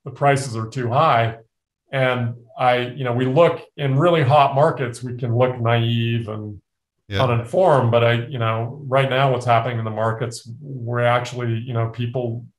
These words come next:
Speaker 1: think we're wise. <laughs> So
Speaker 2: Yeah, you're gonna, you're gonna be ready to go on a shopping spree pretty soon if things,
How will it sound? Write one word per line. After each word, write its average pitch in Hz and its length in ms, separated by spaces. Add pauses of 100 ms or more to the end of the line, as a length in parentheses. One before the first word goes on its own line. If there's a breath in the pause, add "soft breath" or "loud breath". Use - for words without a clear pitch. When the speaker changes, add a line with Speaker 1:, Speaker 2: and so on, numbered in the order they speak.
(120)
Speaker 1:
think 127 180
we're 123 140
wise. 135 580
<laughs> - 240
So - 720
Speaker 2:
Yeah, 139 220
you're 139 260
gonna, 135 200
you're 160 180
gonna 180 160
be 135 140
ready 135 200
to 131 180
go 131 100
on 127 80
a 110 60
shopping 143 440
spree 113 260
pretty 107 280
soon 156 300
if 113 120
things, 147 280